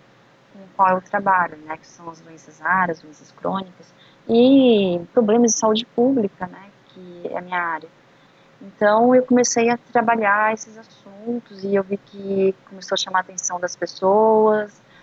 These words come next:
dos profissionais de saúde, enfermeiros, outros profissionais mesmo, e eu comecei a achar interessante.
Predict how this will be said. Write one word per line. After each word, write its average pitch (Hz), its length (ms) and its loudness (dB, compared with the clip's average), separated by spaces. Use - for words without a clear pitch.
dos 170 180 -20
profissionais 170 440 -4
de 160 60 -10
saúde, 190 680 -2
enfermeiros, 170 840 -4
outros 269 360 -4
profissionais 185 760 -6
mesmo, 196 440 -18
e 240 380 4
eu 269 160 4
comecei 294 340 2
a - 20 4
achar 285 140 0
interessante. 262 840 0